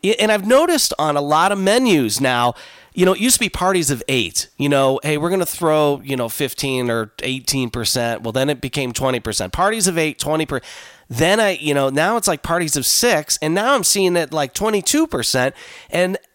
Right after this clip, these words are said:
recently at a restaurant, I don't know which one, I saw parties of five or more, and I'm like, "Wow, five or more." So what happens if it's, uh, say, my wife and I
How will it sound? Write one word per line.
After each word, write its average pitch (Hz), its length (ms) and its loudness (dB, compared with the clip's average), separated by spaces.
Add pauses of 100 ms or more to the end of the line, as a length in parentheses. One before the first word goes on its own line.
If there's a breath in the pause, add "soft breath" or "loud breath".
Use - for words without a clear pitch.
(220)
recently 214 800 2
at 165 100 0
a 165 40 0
restaurant, 156 520 0
I 139 60 -2
don't 208 240 0
know 180 140 2
which 156 260 0
one, 143 300 2
I 147 140 -4
saw 170 460 0 (320 loud breath)
parties 226 480 0
of 160 220 -4
five 175 720 -2
or 151 180 0
more, 156 400 2
and 120 100 0
I'm 120 80 -2
like, 123 220 -4
"Wow, - 160 -6
five 247 480 -2
or 165 100 0
more." 156 520 0 (580 soft breath)
So - 180 2
what 269 140 2
happens 269 420 0
if 190 320 -2
it's, 160 380 0 (420 loud breath)
uh, 160 360 0
say, 175 420 2
my 147 240 2
wife 156 380 4
and 165 100 2
I 135 380 0